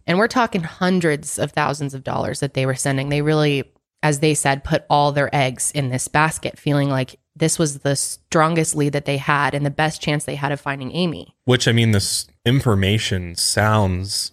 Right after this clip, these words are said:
Speaker 2: like it could be legit. It
Speaker 1: Right.
Speaker 2: sounds like this could, in fact, be the situation that's going on there. And because
Speaker 1: Mm-hmm.
Speaker 2: this is another country, I think that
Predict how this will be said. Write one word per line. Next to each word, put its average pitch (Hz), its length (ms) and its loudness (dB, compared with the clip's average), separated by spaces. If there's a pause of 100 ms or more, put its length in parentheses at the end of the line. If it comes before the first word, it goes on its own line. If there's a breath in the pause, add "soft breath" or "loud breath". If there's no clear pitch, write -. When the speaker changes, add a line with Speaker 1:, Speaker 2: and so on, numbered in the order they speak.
(120)
Speaker 2:
like 87 240 -2
it 85 100 -10
could 87 140 -4
be 87 140 -8
legit. 85 440 -4
It - 60 -14
Speaker 1:
Right. 190 140 2
Speaker 2:
sounds 101 280 4
like 95 220 -2
this 95 220 0
could, 98 200 0
in 90 120 -4
fact, 85 260 -2
be 92 100 -2
the 90 120 -6
situation 85 500 -4
that's 82 160 -8
going 85 220 -6
on 82 140 -6
there. 78 120 -12
And 82 120 -10
because 101 520 2
Speaker 1:
Mm-hmm. - 80 -20 (420 soft breath)
Speaker 2:
this 123 160 2
is 110 120 2
another 101 320 2
country, 101 520 2
I 92 40 0
think 95 320 -4
that 90 340 0